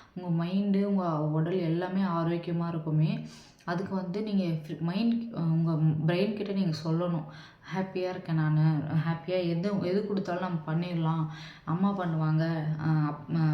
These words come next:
நம்ம ஹஸ்பண்ட் பண்ணுவாங்க, எங்க மாமியார் பண்ணுவாங்க, அ,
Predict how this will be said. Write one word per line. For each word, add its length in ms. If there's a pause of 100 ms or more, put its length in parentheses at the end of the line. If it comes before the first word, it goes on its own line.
(120)
நம்ம 400
ஹஸ்பண்ட் 480
பண்ணுவாங்க, 580 (340)
எங்க 280
மாமியார் 300
பண்ணுவாங்க, 480
அ, 760